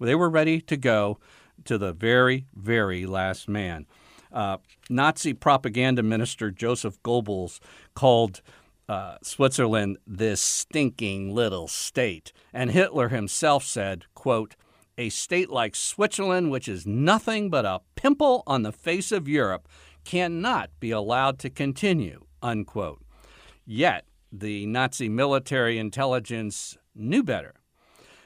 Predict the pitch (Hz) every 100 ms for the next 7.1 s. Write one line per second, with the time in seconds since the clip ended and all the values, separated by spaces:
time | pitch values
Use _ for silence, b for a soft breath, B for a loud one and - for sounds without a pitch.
0 | - 107 95 110 214 156 92 92 104 117
1 | 175 220 220 214 170 151 117 98 90 98
2 | 107 - _ - 123 120 - 120 107 -
3 | _ _ 135 165 156 - - - - 147
4 | - 117 110 101 - 131 110 98 - 110
5 | 101 - 135 131 131 131 117 104 101 104
6 | 104 104 98 - _ - 120 98 64 -